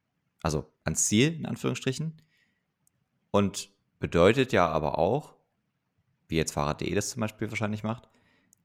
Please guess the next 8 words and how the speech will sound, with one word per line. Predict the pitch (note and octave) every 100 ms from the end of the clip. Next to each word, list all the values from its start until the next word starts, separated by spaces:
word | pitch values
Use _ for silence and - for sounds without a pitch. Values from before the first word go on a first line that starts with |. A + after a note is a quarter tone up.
| _ _
wenn | - F2 G2+
ich | A#2
das | G#2+ -
für | -
jede | E2 F2+ A2+
meiner | A#2+ G2+ F#2+
Kategorie | - F2+ F2+ D#2 F#2 C3+ D#3+
mache | G#2 G#2+ - F3+